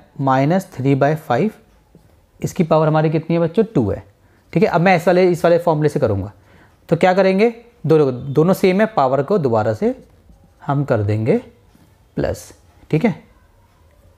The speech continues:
तो हम पावर को प्लस कर देंगे, तो थ्री प्लस टू, प्लस कब करते हैं, जब बीच में मल्टीप्लाई होता है।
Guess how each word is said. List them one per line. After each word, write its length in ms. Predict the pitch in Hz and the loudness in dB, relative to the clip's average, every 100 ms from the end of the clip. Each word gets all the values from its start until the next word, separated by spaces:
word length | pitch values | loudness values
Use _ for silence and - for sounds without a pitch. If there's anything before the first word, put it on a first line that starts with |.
| _ _ _ _ | _ _ _ _
तो 80 | - | -6
हम 100 | 131 - | -6 -2
पावर 200 | 127 127 | -2 -4
को 120 | 135 | -8
प्लस 180 | - 160 | -6 -4
कर 140 | 175 165 | 0 0
देंगे, 280 | 165 160 147 - _ _ _ - | 0 -4 -6 -14 _ _ _ -4
तो 80 | |
थ्री 400 | 151 - 147 175 262 - - _ _ _ _ _ _ - | -4 -2 0 2 0 -4 -20 _ _ _ _ _ _ -4
प्लस 300 | 151 220 - - - | 0 0 -2 -12 -8
टू, 140 | 110 - - _ | -8 -10 -20 _
प्लस 180 | 170 190 | 0 2
कब 140 | 214 | 0
करते 240 | - 196 226 | 0 0 2
हैं, 60 | |
जब 100 | 202 | 0
बीच 140 | 175 170 | 0 2
में 60 | |
मल्टीप्लाई 380 | 160 131 117 - | 2 0 -2 -6
होता 220 | - - | -8 -12
है। 60 | - | -20